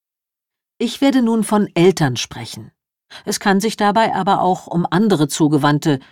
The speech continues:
sich einfühlende und zuverlässig verfügbare Erwachsene handeln. Seine Eltern trösten den Säugling. Sie nehmen ihn in den Arm, berühren ihn, reden zärtlich mit ihm,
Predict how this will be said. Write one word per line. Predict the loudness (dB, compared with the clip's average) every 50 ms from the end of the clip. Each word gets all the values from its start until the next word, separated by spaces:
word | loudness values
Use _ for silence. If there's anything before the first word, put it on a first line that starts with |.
| _ _ _
sich | -14 -12 -12 -10 -12 -10 _
einfühlende | -2 0 2 2 0 0 0 2 4 4 4 4 2 2 0 -2 -2
und | -2 -2 -2 -2 -4 -10 -4
zuverlässig | 0 0 0 2 2 0 0 0 0 0 -4 -6 -6 -4
verfügbare | -4 -6 -4 -2 -2 -4 -4 -2 _ -2 0 0 0 -2 -4
Erwachsene | -4 -4 -4 -4 -6 -6 -6 -6 -6 -6 -4 -4 -4
handeln. | -4 -6 -6 -6 -8 -10 -12 -14 -20 _ _ _ _ _ _ _ _ _ _ _ _ _ _ _ _ _ _ _ _ _ _ _ _ _ _ _ -2
Seine | 0 2 2 2 2
Eltern | 2 2 2 2 0 0 0 -2
trösten | -4 0 2 4 4 4 2 -2 -4 -4 -2
den | -2 -2 -4 -4
Säugling. | -6 -6 -8 -10 -12 -14 -16 -16 -18 -20 _ _ _ _ _ _ _ _ _ _ _ -2
Sie | 2 4
nehmen | 4 6 6 6 6 4 2 2
ihn | 0 0 0 0
in | 0 0 0
den | 2 2 2 2
Arm, | 2 2 2 2 2 2 2 0 -4 -10 _ _ _ _ _ _
berühren | -8 -2 2 4 4 6 6 4 2 2 0
ihn, | 0 0 2 2 0 -2 -4 -8 _ _ _ _ -2
reden | 2 4 4 4 4 2 0 0
zärtlich | 0 0 0 2 0 0 0 -2 -4 -2 -2
mit | -2 -4 -2
ihm, | 0 2 2 2 2 0